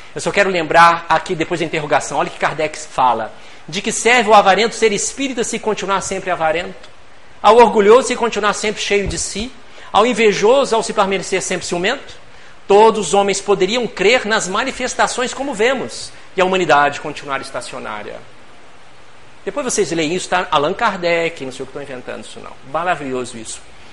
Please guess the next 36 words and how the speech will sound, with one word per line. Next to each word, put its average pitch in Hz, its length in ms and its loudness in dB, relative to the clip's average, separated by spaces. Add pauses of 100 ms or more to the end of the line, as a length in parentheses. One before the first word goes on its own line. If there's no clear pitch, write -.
(380)
Meus 180 140 -6
amigos, 196 220 -2
eu 196 80 -2
quero 214 180 -2
dizer, 180 280 -2
é 165 140 0
uma 156 240 -6
coisa 185 240 -2
muito 202 180 -4
interessante 160 360 -4
que - 60 -12
Kardec 143 360 -4
diz, 160 360 -10 (920)
que 175 100 -4
por 170 180 -8
mais 180 300 0
que 196 60 -6
a 180 40 -4
gente - 200 -10
tenha 185 360 -6 (220)
o 139 60 -14
conhecimento 139 520 -8
de 123 140 -6
algo, 131 340 2 (240)
esse 220 240 0
conhecimento 196 460 -4
por 180 140 -10
si 208 100 -8
só 190 260 0
não 196 160 -2
nos 208 180 -4
transforma. 180 800 -4
Isso 117 160 -12
é 170 40 -6
muito 185 160 -8
interessante. 143 680 -8